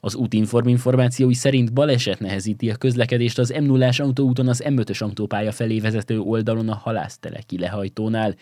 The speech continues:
Sávlezárásra és torlódásra kell készülni. Lezárták a második kerületben a Lupény utcát a Pasaréti út és a Torockó utca között útfelújítás miatt.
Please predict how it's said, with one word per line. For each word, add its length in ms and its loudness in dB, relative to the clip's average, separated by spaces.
Sávlezárásra 840 -2
és 160 -14
torlódásra 580 -6
kell 180 -12
készülni. 640 -8
Lezárták 480 0
a 40 0
második 420 0
kerületben 560 0
a 60 2
Lupény 340 0
utcát 320 -2
a 60 -2
Pasaréti 640 0
út 160 0
és 120 -2
a 60 2
Torockó 500 -2
utca 280 -8
között 540 -4
útfelújítás 1000 -2
miatt. 540 -8